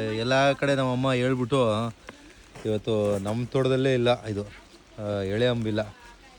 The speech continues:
ತುಂಬ ಜನ ತಿಂತಾ ಇದ್ದಾರೆ. ಆ, ಮೂಳೆಗಳಿಗೆ, ಮೂಳೆ ನೋವುಗಳಿಗೆ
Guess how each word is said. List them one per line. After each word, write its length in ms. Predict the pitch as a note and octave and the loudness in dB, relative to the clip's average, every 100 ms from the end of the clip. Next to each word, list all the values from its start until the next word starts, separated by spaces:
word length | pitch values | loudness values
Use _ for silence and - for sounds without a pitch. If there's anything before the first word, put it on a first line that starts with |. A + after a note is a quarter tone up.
| - - - - - | -20 -20 -20 -18 -8
ತುಂಬ 380 | A#2+ C#3+ D3+ | -4 0 2
ಜನ 200 | D3+ D3+ | 2 2
ತಿಂತಾ 300 | D3 C#3 B2+ | 0 -4 -2
ಇದ್ದಾರೆ. 380 | B2 A2+ G#2+ D3 C#3 - - - - - - - - - - | 0 0 -2 -4 -12 -20 -20 -20 -20 -20 -20 -20 -20 -20 -18
ಆ, 360 | G#2 G2+ G2 G2 G2+ G2+ G2+ - - G2+ | -12 -8 -8 -8 -10 -12 -12 -12 -6 0
ಮೂಳೆಗಳಿಗೆ, 680 | A#2+ C3+ C3 A#2+ A#2+ B2+ B2 | 4 6 6 6 4 2 0
ಮೂಳೆ 260 | A2+ A2+ | 0 0
ನೋವುಗಳಿಗೆ 560 | A2 A2 G#2+ G#2+ G2+ | 2 0 2 2 2